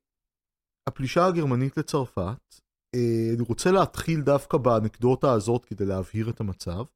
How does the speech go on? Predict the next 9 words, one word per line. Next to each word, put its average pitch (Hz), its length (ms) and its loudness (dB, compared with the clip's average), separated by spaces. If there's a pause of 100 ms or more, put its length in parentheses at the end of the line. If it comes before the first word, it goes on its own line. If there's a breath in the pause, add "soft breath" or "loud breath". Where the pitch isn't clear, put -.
(400)
תנועת 151 480 2
ההתנגדות 156 720 -2
הקטנה 131 500 0
מאוד 139 360 2
שפעלה 113 480 0
בצמרת 131 580 -4
הצבא, 95 500 -6 (300)
אחרי 151 220 2
שהיא 135 640 -4